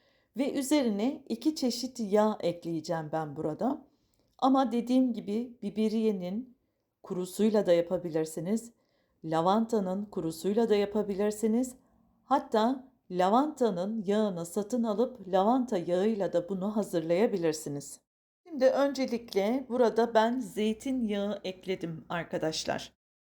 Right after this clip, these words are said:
Şimdi ş-, kavanozumun yarısına kadar zeytinyağı, kalan yarısına da tahinin üzerinde biriken susam yağı.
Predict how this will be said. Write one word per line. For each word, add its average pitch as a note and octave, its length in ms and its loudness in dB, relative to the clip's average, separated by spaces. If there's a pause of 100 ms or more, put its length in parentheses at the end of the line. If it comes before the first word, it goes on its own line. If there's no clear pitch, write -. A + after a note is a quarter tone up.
(580)
Şimdi A3 560 2
ş-, - 200 -8
kavanozumun G3+ 760 0
yarısına F#3+ 520 -2
kadar E3+ 300 2
zeytinyağı, G#3+ 920 0 (160)
kalan C4 400 2
yarısına G3+ 560 -2
da A#3 160 -2
tahinin A3 540 0
üzerinde E3+ 640 -6
biriken A3+ 500 -4
susam A#3 640 2
yağı. D3 240 -6